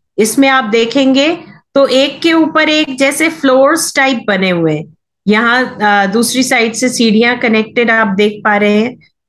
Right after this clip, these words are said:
हर floor पे एक विंडो या door जैसा कुछ दिख रहा है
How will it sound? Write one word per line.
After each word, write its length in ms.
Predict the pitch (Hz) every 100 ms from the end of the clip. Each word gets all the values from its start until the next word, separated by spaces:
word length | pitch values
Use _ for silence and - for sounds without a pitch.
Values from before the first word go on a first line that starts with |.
| _ _ _ _ -
हर 200 | 233 262
floor 400 | 269 269 254 254
पे 200 | 277 269 269
एक 140 | 269
विंडो 360 | 220 220 226 247
या 180 | 247 240
door 360 | 208 202 214
जैसा 400 | 220 233 226 240
कुछ 320 | 240 254 - -
दिख 220 | 214 214
रहा 200 | 214 220
है 240 | 214 226